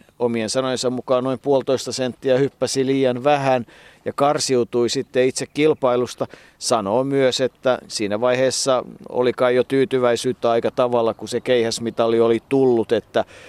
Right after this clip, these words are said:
että hän ei sitten oikeastaan enää pystynyt siihen ihan täysin latautumaan. No, oli miten oli, niin, niin hieno suoritushan se oli. Olosuhteet olivat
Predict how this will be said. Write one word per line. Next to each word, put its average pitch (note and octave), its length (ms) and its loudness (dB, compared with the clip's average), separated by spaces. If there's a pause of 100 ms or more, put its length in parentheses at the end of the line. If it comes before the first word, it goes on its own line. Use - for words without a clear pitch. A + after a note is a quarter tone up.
(160)
että G#2+ 260 -2
hän A2 180 0
ei G#2 140 2
sitten A#2 320 -2
oikeastaan A#2 680 0
enää A#2 220 0
pystynyt A2+ 420 -6
siihen A2+ 300 0
ihan A2+ 220 0
täysin A#2 460 0 (100)
latautumaan. A2+ 1000 0 (220)
No, D3 280 -2
oli D#3 240 2
miten A#2+ 320 0
oli, D3+ 300 2
niin, A#2+ 320 -2
niin A2+ 260 -2
hieno A2+ 380 0
suoritushan A#2+ 640 0
se A#2+ 160 2
oli. B2 300 2 (600)
Olosuhteet A#2 800 0
olivat C#3+ 680 0